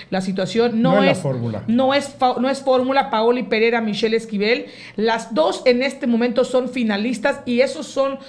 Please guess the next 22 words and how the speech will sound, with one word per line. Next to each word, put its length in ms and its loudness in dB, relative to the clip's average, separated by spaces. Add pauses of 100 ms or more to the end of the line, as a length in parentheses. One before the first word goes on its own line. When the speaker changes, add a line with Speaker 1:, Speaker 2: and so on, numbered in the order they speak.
(140)
Speaker 1:
los 380 -2
dos 300 2
nombres 600 2 (220)
que 100 -6
se 180 -2
han 260 -2
enviado 760 0
a 80 2
la 160 0
nacional. 760 0 (240)
Esto 260 -2
quiere 160 0
decir 400 -2
que 140 2
en 100 -2
Felipe 340 -2
Carrillo 420 -4
Puerto 260 0
y 20 -10
José 260 -2
María 380 0
Morelos 480 0